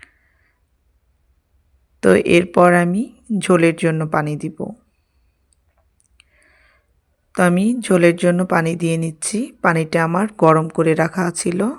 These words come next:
তো আপনারাও চেষ্টা করবেন প্রত্যেকটা রান্নার জন্য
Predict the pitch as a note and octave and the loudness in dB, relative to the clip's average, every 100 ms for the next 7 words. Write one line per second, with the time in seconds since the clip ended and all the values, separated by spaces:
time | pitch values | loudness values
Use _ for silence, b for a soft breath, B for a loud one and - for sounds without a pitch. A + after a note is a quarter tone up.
0 | - _ b b b b b _ F3 E3 | -14 _ b b b b b _ -2 0
1 | F3+ E3+ F#3 - F3 - F3 F3 D#3+ F3 | 0 0 0 -2 -6 -2 -4 -2 -4 -2
2 | G#3 A#3+ E3+ - D#3 D#3 E3 D#3+ D#3+ D#3+ | -4 -2 -6 -4 -6 -2 0 0 -2 -6
3 | D#3+ E3+ | -4 -4